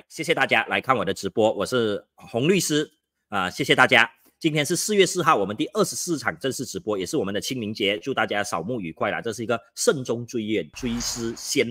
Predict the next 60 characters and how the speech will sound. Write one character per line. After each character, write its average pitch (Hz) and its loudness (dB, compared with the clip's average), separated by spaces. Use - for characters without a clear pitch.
人 90 -4
的， 104 0
啊， 80 -2
这 104 -8
个 92 -2
佳 110 2
节 92 -4
哦， 82 -6
这 120 -4
个 113 0
日 123 -4
子， 98 -8
希 113 -2
望 107 2
大 107 2
家 92 0
平 87 -10
安 90 -4
健 104 -6
康 - -14
啊。 - -18
哦， - -12
那， 139 0
呃， 92 0
回 127 6
到 185 8
我 101 6
们 104 0
今 113 -4
天 110 -2
第 113 -2
二 131 4
个 123 2
讲 80 -4
题， 85 -8
就 117 -4
是 104 -8
谈 92 -4
一 120 -6
党 80 -2
不 - -2
悲 98 0
歌 98 0
K - -10
K 101 -4
Mark 107 -6
的 78 -12
这 85 -16
个 92 -4
事 95 -8
情 - -14
啊。 76 -10
我 117 4
有 120 2
截 107 0
图 117 -4
新 120 -6
闻 98 -4
起 104 -8
来， 76 -6